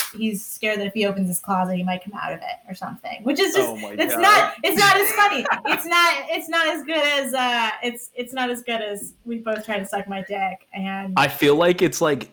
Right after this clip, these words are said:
Speaker 2: judo. Like, I feel like he used your energy against you.
Speaker 1: Oh, he so
Speaker 2: And,
Speaker 1: did. And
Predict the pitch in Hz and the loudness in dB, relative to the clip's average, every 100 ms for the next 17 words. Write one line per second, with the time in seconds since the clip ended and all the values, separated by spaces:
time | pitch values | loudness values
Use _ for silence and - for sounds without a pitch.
0 | - 110 95 113 123 113 95 87 101 - | -12 -10 -4 -2 0 -2 -4 -10 -16 -6
1 | 120 120 127 127 131 135 151 147 214 165 | -4 0 -2 0 2 4 2 2 0 0
2 | 127 123 131 131 127 110 113 117 110 117 | 0 0 -2 -2 -2 -2 -4 -4 -4 -4
3 | 110 101 101 107 - 143 147 156 269 311 | -4 -6 -8 -8 -4 -2 0 0 0 0
4 | - - 269 277 226 233 208 220 - | 0 0 2 2 0 0 -2 -6 -8